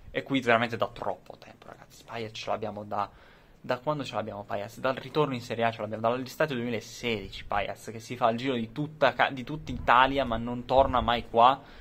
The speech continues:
E io non, veramente non riesco a capirlo questo giocatore. Poi si è fatto un cambio di ruolo da trequartista, è arrivato trequartista, adesso ce l'abbiamo terzino, che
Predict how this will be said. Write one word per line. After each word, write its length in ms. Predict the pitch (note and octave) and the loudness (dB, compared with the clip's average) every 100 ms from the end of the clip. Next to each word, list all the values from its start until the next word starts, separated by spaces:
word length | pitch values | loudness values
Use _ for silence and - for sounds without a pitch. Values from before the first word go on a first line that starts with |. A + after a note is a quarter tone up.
| - - - - | -20 -20 -20 -8
E 640 | - C2 E2+ D#2 - - | -8 -8 -10 -10 -12 -16
io 180 | D2+ G2 | -12 -2
non, 120 | A#2+ | -2
veramente 340 | A2 G#2+ A#2+ A#2 | 2 0 0 -4
non 80 | G#2+ | -6
riesco 160 | A2 | -4
a 40 | G#2+ | -6
capirlo 300 | A2 A2 G#2+ | -4 -8 -8
questo 180 | - | 2
giocatore. 240 | A2 G#2+ G#2 | 4 4 2
Poi 260 | D#3+ B2 A2+ | 6 6 4
si 80 | |
è 40 | A2+ | 0
fatto 260 | - A2 A2 | 2 2 -2
un 120 | A2 | -8
cambio 380 | - A#2+ A#2 A2+ | 0 2 2 -2
di 120 | A2 | 0
ruolo 280 | G#2+ A#2+ A2+ | 4 6 6
da 100 | G#2+ | 4
trequartista, 720 | B2+ A#2+ A#2 A2+ - B2+ A#2+ | -2 4 6 6 0 -8 -2
è 20 | |
arrivato 260 | A2+ C3 C3 | -2 -2 -6
trequartista, 420 | B2 B2+ D#3 B2 | -4 -4 -2 -2
adesso 200 | A#2 - | -2 -2
ce 40 | |
l'abbiamo 280 | A2+ A2 A2 | -2 -2 -4
terzino, 480 | A2 A2 - B2 A2+ | -6 -6 -8 -8 -8
che 140 | A2+ | -10